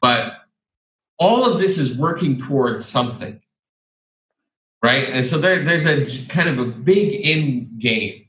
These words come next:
so to speak, uh, that's gonna happen kind of at the end. And really what we're doing is,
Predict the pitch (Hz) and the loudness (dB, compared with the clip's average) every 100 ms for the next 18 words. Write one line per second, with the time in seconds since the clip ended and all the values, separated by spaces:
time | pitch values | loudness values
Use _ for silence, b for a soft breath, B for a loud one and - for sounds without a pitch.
0 | _ _ _ - 120 107 104 - 104 98 | _ _ _ -4 -4 -4 -6 -4 -4 -6
1 | - _ _ 113 110 123 127 - 139 127 | -16 _ _ -8 -4 -2 -4 0 -2 0
2 | 143 143 147 123 117 127 123 113 107 104 | -2 -2 -2 -2 -2 -2 -2 -2 -4 -4
3 | 120 127 117 104 b b b _ 131 135 | -2 -2 -4 -8 b b b _ 0 0
4 | 135 139 185 240 185 143 127 127 120 139 | 0 0 0 2 0 0 -2 0 0 0
5 | 139 123 110 104 101 - | 0 0 -2 -6 -10 -14